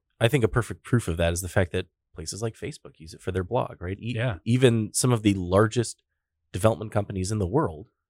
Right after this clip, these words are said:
Speaker 1: still utilize WordPress because
Speaker 2: Yeah.
Speaker 1: that's how you make content.
Speaker 2: It's how you make content, and it's, you know,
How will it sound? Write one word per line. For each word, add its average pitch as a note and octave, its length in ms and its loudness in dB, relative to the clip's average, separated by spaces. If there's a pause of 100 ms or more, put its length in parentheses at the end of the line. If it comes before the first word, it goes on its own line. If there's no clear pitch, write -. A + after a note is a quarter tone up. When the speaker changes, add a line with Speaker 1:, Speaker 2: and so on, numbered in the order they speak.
(260)
Speaker 1:
still F3+ 400 -2 (160)
utilize B2 380 2
WordPress B2 420 0
because G2 320 0 (460)
Speaker 2:
Yeah. A2+ 220 -8 (120)
Speaker 1:
that's G#2 220 -10
how B2+ 80 -6
you C#3+ 120 -4
make C3+ 180 -6
content. - 360 -10 (460)
Speaker 2:
It's - 100 -12
how B2 100 -4
you B2 120 -2
make G#2 180 -6
content, A2+ 400 -2
and G#2 160 -8
it's, - 340 -10
you G#2+ 120 -6
know, F2 160 -10